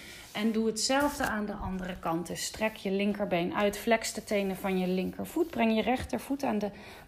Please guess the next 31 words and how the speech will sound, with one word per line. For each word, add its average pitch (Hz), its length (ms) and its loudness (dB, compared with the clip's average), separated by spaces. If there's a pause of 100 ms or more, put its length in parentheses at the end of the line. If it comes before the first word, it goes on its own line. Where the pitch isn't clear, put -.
binnenkant 311 600 6
van 254 200 2
je 247 80 6
linkerbovenbeen. 226 1000 4 (1300)
Adem 202 720 10
in, 190 320 2 (220)
eh, 214 100 -4 (160)
verleng 185 560 2
je 190 80 4 (240)
rug, - 420 0 (160)
<laughs> - 340 -6
wilde 196 320 4
ik 202 140 0
zeggen. 190 520 2 (500)
Adem 214 400 12
in, 208 140 4
breng 208 260 4
je 202 60 6
handen 214 400 6
omhoog. 214 760 2
Kijk 208 320 -2
omhoog, 208 540 2
adem 202 400 2
uit, 185 200 2
buig 175 360 6
voorover. 180 520 0 (680)
Pak 214 220 4
wat 208 200 0
je - 60 -6
pakken - 320 -6
kunt. - 340 -14